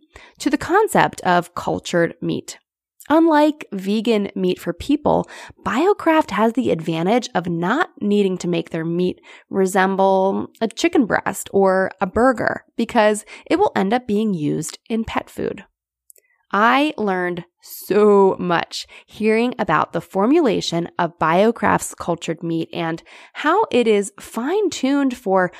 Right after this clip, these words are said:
bioavailability of nutrients. And in some ways, it actually makes it healthier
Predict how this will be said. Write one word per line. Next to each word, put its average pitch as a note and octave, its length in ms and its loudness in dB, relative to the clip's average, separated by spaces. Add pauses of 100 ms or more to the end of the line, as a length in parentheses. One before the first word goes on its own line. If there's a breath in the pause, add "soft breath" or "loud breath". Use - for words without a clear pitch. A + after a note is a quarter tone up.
(200 loud breath)
bioavailability G#3+ 1500 2
of D#3+ 100 -4
nutrients. - 880 -6
And G3+ 300 -2 (340 loud breath)
in A#3 100 0
some D#4+ 280 0
ways, G3 440 2 (120)
it A#3+ 80 -2
actually D4 340 2
makes B3 240 2
it - 100 -2
healthier - 840 -2